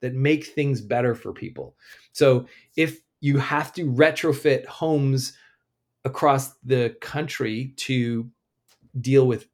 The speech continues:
carbon emissions, then you can start by retrofitting homes that are of the most vulnerable, like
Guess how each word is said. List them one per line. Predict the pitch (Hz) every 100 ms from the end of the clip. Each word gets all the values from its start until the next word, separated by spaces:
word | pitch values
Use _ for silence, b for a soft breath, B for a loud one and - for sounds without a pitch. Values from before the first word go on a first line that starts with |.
| -
carbon | - 180 196
emissions, | 107 85 - 113 175
then | - 165
you | 165
can | 160 147
start | - - 190 208 -
by | 131 123
retrofitting | 120 131 - 139 127 - 127 127 127 131 b b b b _
homes | - 143 147 131
that | 135
are | 131 127 - -
of | 127
the | 127
most | 131 131 -
vulnerable, | 180 226 - - -
like | 127